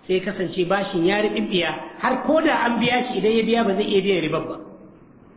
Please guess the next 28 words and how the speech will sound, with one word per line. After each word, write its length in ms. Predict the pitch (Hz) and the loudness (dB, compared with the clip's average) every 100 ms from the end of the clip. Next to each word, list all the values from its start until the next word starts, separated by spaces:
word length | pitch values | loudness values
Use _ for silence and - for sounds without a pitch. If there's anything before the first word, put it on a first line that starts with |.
| - - - | -20 -20 -2
Don 100 | 185 | -2
haka 160 | 202 185 | 0 2
dole 200 | 185 165 | 2 0
sai 140 | 156 | -2
ya 100 | 147 | -2
gidan 200 | 139 143 | -2 -2
yari. 300 | 143 143 - - - - - - - - - - - - - - - - - - | -2 -4 -6 -12 -20 -20 -20 -20 -20 -20 -20 -20 -20 -20 -20 -20 -20 -20 -20 -6
Wani 160 | 175 190 | 2 2
kuma 180 | 190 190 | 2 0
faɗa 260 | 226 196 180 | 0 0 0
ne 100 | 175 | 0
suka 160 | - 170 | -2 -2
yi. 260 | 143 - - - - - - - - - - - - - - - - - - - | -2 -4 -8 -16 -20 -20 -20 -20 -20 -20 -20 -20 -20 -20 -20 -20 -20 -20 -20 -10
Zuciya 480 | 160 226 226 196 185 180 - - - - - - - | 0 0 2 2 2 0 -4 -8 -14 -18 -20 -20 -4
ta 60 | 202 | 0
yi 60 | 202 | 2
halinta, 600 | 185 214 208 202 - - - - - - - - - - - | 2 0 0 -2 -4 -8 -14 -20 -20 -20 -20 -20 -20 -14 0
ya 160 | 208 | 2
yi 160 | 240 185 | 2 2
babban 400 | 190 - 233 226 | 0 2 2 4
bugu, 560 | 247 185 - - - - | 4 2 0 -4 -6 0
one 180 | 226 226 | 4 4
blow, 300 | 220 233 - - - - - - - - - | 4 4 2 -2 -8 -12 -16 -20 -20 -20 -8
seven 240 | 202 202 | 0 2
die, 80 | 190 | 4
sai 400 | 196 165 - 208 | 2 2 0 0
aka 240 | 226 220 190 | 0 2 2
mutu. 240 | 180 - | 0 -2